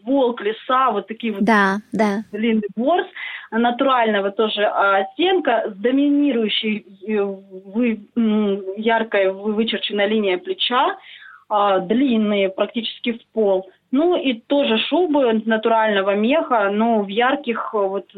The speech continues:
Speaker 1: цветах, э, которые неестественные. И шубы-чебурашки тоже с нами. Это такие шубы, если синтетическое волокно, похоже на такую крупную катышку, если можно вот так вот, да, по ощущениям оно вот так считывается.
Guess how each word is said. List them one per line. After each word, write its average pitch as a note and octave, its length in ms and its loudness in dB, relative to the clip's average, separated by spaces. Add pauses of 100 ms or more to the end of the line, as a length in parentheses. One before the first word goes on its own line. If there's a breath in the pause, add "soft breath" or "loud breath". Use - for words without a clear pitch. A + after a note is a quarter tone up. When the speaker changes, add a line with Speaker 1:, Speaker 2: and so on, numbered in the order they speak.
(180)
Speaker 1:
цветах, G3+ 800 -2
э, F#3 160 -4
которые F3+ 460 0
неестественные. F#3 1080 -2 (340 loud breath)
И C#4+ 200 2
шубы-чебурашки C#4 880 0
тоже A3+ 260 0
с A3 100 -10
нами. C#4+ 300 2
Это A3 140 -2
такие A3+ 260 -4
шубы, B3 380 0
если G#3 480 -4 (360 loud breath)
синтетическое C#4+ 600 0
волокно, C4 520 2
похоже B3+ 400 0
на B3 60 -10
такую A3+ 280 0
крупную C4+ 460 0
катышку, G3+ 680 -2
если F#3+ 280 -4
можно F#3 300 -4
вот F3 80 -6
так E3+ 220 -2
вот, F3+ 80 -16
да, F#3 140 0
по A3 120 0
ощущениям E3+ 720 -4
оно D#3 180 -4
вот D3+ 120 -4
так D3+ 160 -4
считывается. D3 840 -10